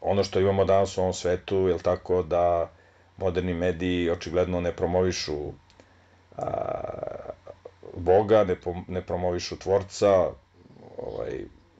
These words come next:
teško ćemo u nekom, u nekom, a, mediju da, mislim, zvaničnom mediju, postoje mediji kao što je, evo, ovaj, internet, YouTube, a,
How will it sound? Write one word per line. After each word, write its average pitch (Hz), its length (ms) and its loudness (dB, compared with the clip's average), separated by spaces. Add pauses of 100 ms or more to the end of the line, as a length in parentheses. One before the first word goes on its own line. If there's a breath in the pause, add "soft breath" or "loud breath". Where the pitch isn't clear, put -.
(120)
teško 90 280 -4
ćemo 85 280 -6
u - 40 -4
nekom, 85 540 0
u 90 80 -6
nekom, 87 460 0
a, 80 220 0
mediju 82 440 -2
da, 73 400 -2 (380 soft breath)
mislim, 92 260 -2
zvaničnom 107 440 2
mediju, 92 400 0
postoje 87 320 -2
mediji 85 540 -4 (420 soft breath)
kao 87 200 -2
što 85 400 0
je, 69 320 0
evo, 71 300 -2 (360)
ovaj, 57 400 -6 (480)
internet, 98 580 0
YouTube, 95 540 2
a, 78 460 2